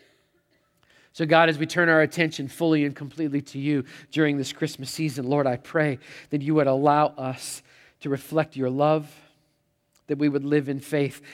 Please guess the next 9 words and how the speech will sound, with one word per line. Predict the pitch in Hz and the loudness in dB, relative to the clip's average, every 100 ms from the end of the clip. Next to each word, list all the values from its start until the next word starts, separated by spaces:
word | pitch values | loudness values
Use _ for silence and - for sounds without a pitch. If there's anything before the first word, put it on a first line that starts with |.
| - | -8
and | 143 | -2
that | 139 | 0
we | 143 | 2
would | 139 131 | 2 0
be | 135 131 123 _ _ _ _ _ _ _ _ - | -4 -4 -6 _ _ _ _ _ _ _ _ -20
encouraged | 127 - 170 156 139 - | -14 -6 -2 -2 -2 -2
by | 135 | -4
hope | - 147 147 | -4 -8 -10
today. | - 123 117 113 | -12 -14 -14 -16